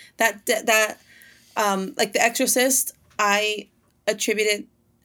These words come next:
all of Reagan's reactions to being sexually abused by that guy that was her mom's boyfriend, uh, things like that. So in this case, what they're really telling me is, "Heidi, shut up. It's actually a demon,"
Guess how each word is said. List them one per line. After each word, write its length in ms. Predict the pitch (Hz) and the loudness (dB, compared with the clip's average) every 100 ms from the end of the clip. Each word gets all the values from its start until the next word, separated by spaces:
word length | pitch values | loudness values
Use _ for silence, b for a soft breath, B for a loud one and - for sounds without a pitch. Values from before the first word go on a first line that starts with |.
| _ _ | _ _
all 180 | 214 214 | -2 0
of 140 | 202 190 | -2 -2
Reagan's 800 | 190 190 202 196 185 180 - _ _ _ _ 202 | -2 0 -2 -2 -4 -6 -8 _ _ _ _ -2
reactions 720 | 202 196 202 - 160 170 - | 2 2 0 -4 -4 -4 -4
to 140 | - | -4
being 240 | 185 185 180 | -2 -2 -2
sexually 480 | - 175 - 185 180 | -2 -2 -4 -2 -4
abused 640 | 170 175 170 165 - - | -2 0 0 -2 -6 -6
by 340 | 170 165 165 - | -2 -2 -4 -2
that 280 | 180 - 175 | -2 -2 0
guy 300 | 185 175 175 | 2 2 0
that 140 | 170 | -2
was 160 | 170 165 | -6 -6
her 100 | 160 | -4
mom's 280 | 151 156 - | -4 -6 -4
boyfriend, 440 | 165 165 - - - B B B B | -6 -6 -10 -12 -18 B B B B
uh, 120 | 202 208 | -2 0
things 220 | 285 269 | 0 2
like 140 | 214 196 | 0 0
that. 200 | 165 - b b - | -4 -6 b b -6
So 220 | 302 262 | 0 2
in 100 | 254 | 2
this 200 | 339 415 | 2 0
case, 340 | - 202 208 240 | 0 0 0 -2
what 160 | 220 | -2
they're 140 | 233 220 | 0 0
really 300 | 285 302 214 | 0 0 -2
telling 400 | 214 196 202 196 | -2 -2 -2 -2
me 240 | 185 196 | -4 -2
is, 180 | 196 196 | -2 0
"Heidi, 280 | 226 233 190 | 0 0 0
shut 220 | - 202 | 0 0
up. 260 | 269 233 - _ _ _ 226 | 2 -2 -6 _ _ _ -2
It's 160 | 214 | 0
actually 760 | 208 196 - 196 180 180 180 - _ _ _ _ _ _ _ - | 0 0 -2 -2 -2 -2 -4 -10 _ _ _ _ _ _ _ -10
a 40 | |
demon," 420 | 185 208 170 - | -4 -4 -4 -8